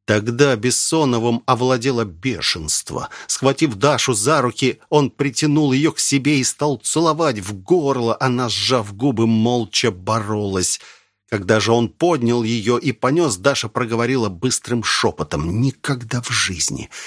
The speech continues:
Хоть умрите!» Она с силой оттолкнула его, освободилась и стала у стены. Всё ещё трудно дыша, он опустился на стул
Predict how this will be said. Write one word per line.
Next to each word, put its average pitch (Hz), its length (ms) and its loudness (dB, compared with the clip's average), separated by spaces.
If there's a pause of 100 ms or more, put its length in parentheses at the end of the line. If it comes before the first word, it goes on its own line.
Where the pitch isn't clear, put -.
(160)
Хоть - 240 2
умрите!» 151 760 0 (720)
Она 110 240 4
с 104 80 -2
силой 123 440 0
оттолкнула 123 840 0
его, 104 360 0
освободилась 135 920 0
и 151 80 0
стала 143 560 0
у 156 60 -2
стены. 135 540 2
Всё - 180 2
ещё 110 240 0
трудно 98 500 -2
дыша, 117 460 2 (400)
он 127 200 2
опустился 131 680 0
на 110 160 2
стул 175 400 0